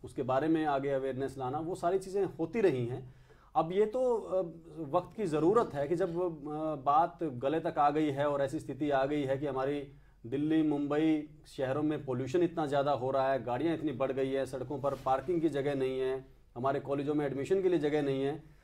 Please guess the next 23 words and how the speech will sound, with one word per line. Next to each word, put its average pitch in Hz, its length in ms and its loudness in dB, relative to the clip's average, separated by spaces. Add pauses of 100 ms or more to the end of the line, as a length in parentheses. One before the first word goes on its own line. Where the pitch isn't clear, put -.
(200)
तब 196 140 4
हम 196 220 2
उस 180 100 2
बारे 170 220 4
में 185 180 2
गंभीरता 165 360 2
से 190 120 2
विचार 180 260 0
करें। 190 200 -2
अब 180 100 0
हमारे 185 160 0
पास 185 240 -2
चारा 202 220 6
भी 226 100 2
नहीं 214 140 4
बचा 180 240 2
है। 160 200 -4 (380)
लेकिन 180 240 2
मैं 208 280 4
मानता 139 340 0
हूं 170 120 0
कि 196 120 -6
इसको 180 480 -4